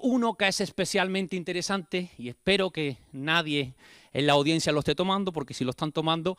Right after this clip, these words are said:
es un análogo del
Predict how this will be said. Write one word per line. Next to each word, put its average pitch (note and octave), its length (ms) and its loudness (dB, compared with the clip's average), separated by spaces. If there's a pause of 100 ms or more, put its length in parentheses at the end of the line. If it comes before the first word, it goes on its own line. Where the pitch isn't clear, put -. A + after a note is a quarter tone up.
(240)
es F#3 220 2
un G#3+ 160 0
análogo G#3 720 4 (1040)
del F3 340 2